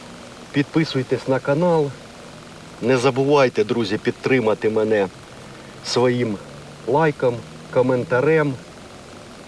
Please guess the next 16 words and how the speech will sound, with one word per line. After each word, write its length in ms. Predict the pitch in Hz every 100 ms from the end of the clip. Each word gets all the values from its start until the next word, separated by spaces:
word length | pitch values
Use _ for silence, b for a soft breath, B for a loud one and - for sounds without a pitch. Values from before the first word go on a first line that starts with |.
| - - - - -
Вам 280 | 104 143 139
не 100 | 127
тяжко, 580 | - 156 156 - 127 120 - - - 92
мені 300 | 117 127 127
приємно. 720 | - 123 135 160 139 120 113 101 - - - - - - - - - - - - - - B B B B
Трошки 300 | 180 185 -
трудова 460 | 190 190 175 190 151
у 140 | 104
нас 260 | 110 113 -
рибалка 580 | 127 127 131 123 123 123
вийшла 440 | 123 135 127 - 123
в 60 |
плані 420 | - 139 151 147 139
тому, 220 | 175 170
що 280 | 139 - 123 - B B -
кожен 380 | 160 135 135